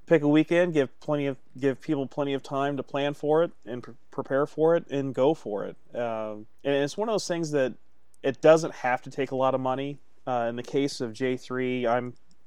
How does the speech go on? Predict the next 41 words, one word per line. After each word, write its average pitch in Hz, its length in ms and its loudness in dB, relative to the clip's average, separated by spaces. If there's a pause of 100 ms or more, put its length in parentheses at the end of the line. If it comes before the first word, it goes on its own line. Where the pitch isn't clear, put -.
(160)
particularly 147 460 0
blessed 120 360 2
because 120 400 -4 (220)
the 123 80 -8
place 131 340 -2
where, 123 240 0 (100)
you 127 80 -8
know, 110 120 -4
our, 110 220 0 (120)
our 127 160 2
location 123 640 -2
is 110 200 -6
owned 117 280 -4
by 113 160 2
a 107 80 0
friend 113 260 -6
of 117 120 -6
mine, 117 300 -6
so 113 260 -6
we 110 160 -8
get 110 180 -4
it 117 160 -4
for, 104 360 -8 (400)
for 113 120 -8
very 123 340 0
cheap, 110 440 -10
and 104 120 -10
people 123 300 -4
are 120 120 2
able 113 160 -2
to - 80 -10
stay 117 300 -6
there 113 240 -2
also, 110 640 -4
'cause 120 160 -6
it's, 110 180 -10 (720)
it's - 160 2
an 147 80 0
eighteen 175 420 -2
forties 131 720 -2 (580)
era 120 400 2